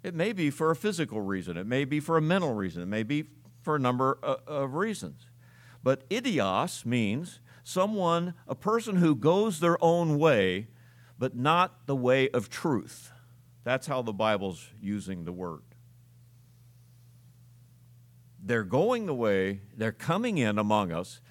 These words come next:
but not according to truth. Idios, kind of doing their own thing, so to speak. Let me remind you of a couple verses. Jude, in verse four,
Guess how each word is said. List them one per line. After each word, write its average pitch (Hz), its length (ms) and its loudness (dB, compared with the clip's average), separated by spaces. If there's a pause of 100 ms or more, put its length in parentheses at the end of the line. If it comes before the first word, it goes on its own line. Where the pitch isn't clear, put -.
(140)
but 101 120 -8
not 127 280 0
according 127 540 -2
to 123 100 -4
truth. - 580 -6 (220)
Idios, 151 760 -2
kind 127 220 -2
of 107 140 -2 (220)
doing 156 360 4
their 147 160 2
own 131 300 0
thing, 120 280 2
so 110 220 -2
to 101 140 -4
speak. - 380 -10 (840)
Let 135 120 -6
me 170 80 0
remind 147 440 2
you 131 120 2
of 120 80 -2
a 120 80 -2
couple 120 320 0
verses. 104 440 -2
Jude, 123 680 0 (1120)
in 117 160 0
verse 139 300 0
four, 123 720 0